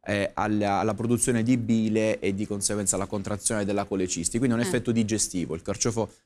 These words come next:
Speaker 1: dovrebbe aiutare anche la colecisti a funzionare meglio perché, eh, in qualche modo la, la stimola a svuotarsi. Eh, il carciofo però è un alimento anche ipocalorico e ricco di fibra, in particolare di inulina.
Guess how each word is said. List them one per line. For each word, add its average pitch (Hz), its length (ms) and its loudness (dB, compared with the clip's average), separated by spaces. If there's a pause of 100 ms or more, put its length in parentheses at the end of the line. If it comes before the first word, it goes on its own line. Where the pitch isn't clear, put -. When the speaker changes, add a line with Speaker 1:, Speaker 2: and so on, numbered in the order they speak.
Speaker 1:
dovrebbe 113 440 0
aiutare 107 580 2
anche 98 320 -2
la 92 100 -4
colecisti 101 520 -2
a 98 40 -2
funzionare 98 540 -2
meglio 101 340 0
perché, 92 340 -4
eh, 90 380 -4 (120)
in 95 100 -10
qualche 101 260 -4
modo 107 300 0
la, 98 420 -2
la 98 80 -4
stimola 104 380 0
a - 20 -4
svuotarsi. 92 760 -2 (380)
Eh, 107 60 4
il 156 160 4
carciofo 165 420 0
però 131 200 2
è 160 40 2
un 139 60 0
alimento 127 720 2
anche 107 440 -2
ipocalorico 107 960 0
e 160 100 0
ricco 151 340 0
di 151 100 0
fibra, 98 320 0
in 101 80 -2
particolare 135 560 0
di 135 320 2
inulina. 104 680 2